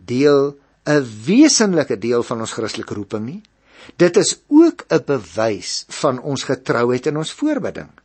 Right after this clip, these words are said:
'n Kerk, 'n gemeente, jy en ek as individu,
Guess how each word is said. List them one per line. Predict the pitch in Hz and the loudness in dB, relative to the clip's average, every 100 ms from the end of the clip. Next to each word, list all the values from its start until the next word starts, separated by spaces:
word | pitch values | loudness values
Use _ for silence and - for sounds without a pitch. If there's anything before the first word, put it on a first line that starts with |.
| _ _ _ _ - - | _ _ _ _ -20 -6
'n | 143 139 - | -4 -4 -6
Kerk, | 254 214 101 - | -6 -4 -8 -4
'n | 160 | -2
gemeente, | 135 143 123 185 269 - 101 92 | 0 -2 0 0 0 -2 -6 -6
jy | - 190 202 | 0 4 4
en | 151 | 4
ek | 190 190 185 | 0 -2 -2
as | - | -6
individu, | 147 117 110 104 107 214 87 | -6 -6 -4 -4 -4 -4 -6